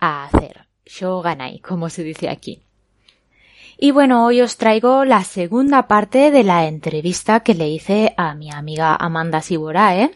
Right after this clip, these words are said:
Y como su nombre indica, es una continuación de una primera parte. Esta primera parte, si no la habéis escuchado, os recomiendo que la escuchéis primero antes de escuchar esta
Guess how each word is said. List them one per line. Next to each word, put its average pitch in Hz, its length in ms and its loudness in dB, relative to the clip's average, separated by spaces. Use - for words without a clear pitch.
Y 196 180 0
como 156 300 -2
su - 160 -8
nombre 160 300 2
indica, 190 480 0
es 190 120 -4
una 180 260 -2
continuación 156 1400 -4
de 196 260 2
una 185 220 0
primera 175 420 -2
parte. 240 340 0
Esta 196 340 -2
primera 180 420 -2
parte, 214 280 0
si - 160 -12
no 156 160 -10
la 156 160 -4
habéis 156 280 -6
escuchado, 220 520 0
os 233 160 4
recomiendo 208 640 0
que 196 200 -4
la 202 380 0
escuchéis 175 420 -6
primero 240 460 2
antes 165 320 -6
de 160 80 -10
escuchar - 460 -12
esta 285 360 0